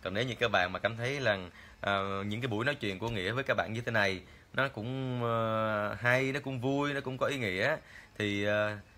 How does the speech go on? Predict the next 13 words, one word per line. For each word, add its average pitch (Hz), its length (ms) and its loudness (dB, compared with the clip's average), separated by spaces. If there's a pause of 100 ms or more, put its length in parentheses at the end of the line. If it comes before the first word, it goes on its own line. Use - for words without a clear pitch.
(460)
thì 110 100 0
Nghĩa 104 120 0
vẫn 107 160 0
sẽ 117 140 2
tiếp - 240 -4
tục 113 180 0
giữ 113 220 0
như 160 160 -2
vậy. 113 240 4
<laughs> - 960 -2 (920)
Mỗi 120 160 4
lần 117 200 4
mà 101 200 6